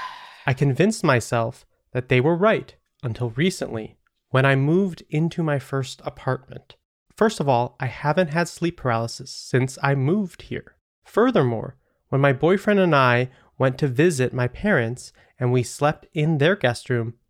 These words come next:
Speaker 2: we heard breathing in a corner of the basement. We both played it off as a trick of the ventilation. However, he was also visited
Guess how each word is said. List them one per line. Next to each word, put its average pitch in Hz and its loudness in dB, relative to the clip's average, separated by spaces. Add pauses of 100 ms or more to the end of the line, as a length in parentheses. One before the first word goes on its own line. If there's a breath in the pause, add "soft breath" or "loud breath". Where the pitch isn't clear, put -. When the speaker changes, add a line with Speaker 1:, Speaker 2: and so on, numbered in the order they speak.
(100)
Speaker 2:
we 139 0
heard 120 0
breathing 123 -2 (160)
in 131 -2
a 123 0
corner 170 -2 (360 soft breath)
of 131 2 (220)
the 131 0
basement. - -4 (560)
We 143 2
both 147 2
played 190 2
it 190 4
off 135 2
as 131 -2
a 127 -2
trick - -2
of 123 0
the 123 2
ventilation. 113 -2 (600 soft breath)
However, 139 2 (160 soft breath)
he - -6
was 117 0
also 175 4
visited 120 2